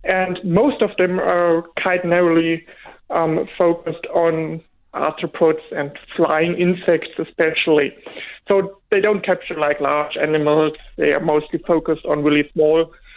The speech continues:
um, things like midges and small flies. Um, however, what, I'm really interested to see if there are differences in prey spectra, if different species of carnivorous plants are competing for different,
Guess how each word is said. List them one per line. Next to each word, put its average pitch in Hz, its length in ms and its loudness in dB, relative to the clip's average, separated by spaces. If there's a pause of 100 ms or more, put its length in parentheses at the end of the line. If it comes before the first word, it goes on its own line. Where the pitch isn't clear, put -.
(280)
um, 165 200 -2
things 175 300 -2
like - 220 -2
midges 175 600 0 (160)
and 139 360 -2 (220)
small 160 260 0
flies. 240 320 -2 (680)
Um, 175 440 0 (260)
however, 214 380 0
what, 185 220 0
I'm 180 120 0
really 214 240 2
interested 190 640 -2
to 185 80 -4 (140)
see 180 140 -2
if 175 140 0
there 160 140 2
are 160 60 0
differences - 680 -6
in 170 120 -10
prey - 300 -6
spectra, - 580 -6
if 175 80 -2 (140)
different 185 380 -2 (240)
species 202 520 2
of 190 240 -2
carnivorous 175 440 -2 (120)
plants 170 340 -4
are 151 120 0
competing 208 960 -2
for 160 120 0
different, 160 500 -2